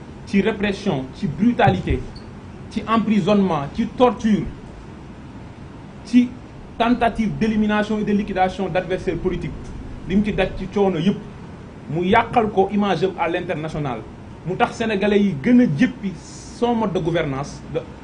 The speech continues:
loolu yépp da koo defoon en connaissance de cause ne moom du dem élection présidentielle. C'est pas possible. Ku mu leer ne benn mandat moo la dese, di nga fexe rafetal sa dem. Kon nag li am nekkul décision boo xam ne bu yàgg la ko yàggoon a gëm,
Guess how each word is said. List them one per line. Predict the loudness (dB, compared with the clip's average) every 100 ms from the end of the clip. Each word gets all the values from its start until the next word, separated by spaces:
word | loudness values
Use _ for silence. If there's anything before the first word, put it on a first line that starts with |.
| -6 4
loolu | 6 6
yépp | 4
da | 0
koo | 2
defoon | 0 0 -2 -2
en | -4
connaissance | -2 -4 -2 -4 -6 -10 -14 -14 -16 -6
de | -4
cause | 4 6 6 2
ne |
moom | -4 -4
du | -2
dem | -4 -4
élection | -6 -6 -6
présidentielle. | -6 -8 -8 -10 -10 -10 -8 -8
C'est | -8
pas | -8
possible. | -8 -6 -6 -8 -12 -16 -18 -16 -16 -16 2
Ku | 6
mu | 6 8
leer | 8 6
ne | 4 -2
benn | 0 2 2 0 -4 -6 0
mandat | 2 4 4 2
moo | 0
la | -2
dese, | -2 -4 -8
di | -8
nga | -8
fexe | -6 -6 -6
rafetal | -6 -6 -6
sa | -8
dem. | -8 -10 -14 -16 -16 -16 -16 -16 -16 -16 -12 -4
Kon | -2
nag | -2 -6 -14 -16 -18 -12 -6
li | -2
am | 0 0 -2
nekkul | -4 -2 -2 0
décision | 0 2 0 0
boo | 0 0
xam | 0 -2
ne | -4 -8 -14 -16 -16 -14 -6
bu | -2
yàgg | 4 4 4 2
la | 0 0
ko |
yàggoon | -2 -2 -2 -2 -2
a | -2
gëm, | -2 -2